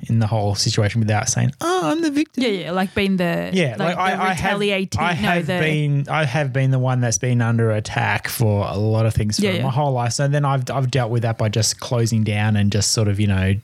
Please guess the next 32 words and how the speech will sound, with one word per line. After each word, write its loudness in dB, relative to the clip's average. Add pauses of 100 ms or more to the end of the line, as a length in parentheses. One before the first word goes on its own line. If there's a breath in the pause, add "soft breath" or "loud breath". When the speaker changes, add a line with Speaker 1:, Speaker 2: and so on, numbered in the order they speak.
(320 soft breath)
Speaker 1:
doing 0
my 2
own 0
thing 2
and, 0
and 2
trying 0
to 2
ignore 2
it, -4
but -2
then 2
getting 0
angry 2
at -4
other 0
things. -2 (400 loud breath)
Speaker 2:
Right. -2
Speaker 1:
But 0
I 2
think 2
I've, 0
I've -4
dealt -2
with 0
that 0
a -2
lot 0
better 2
than 2
I 0
have, -2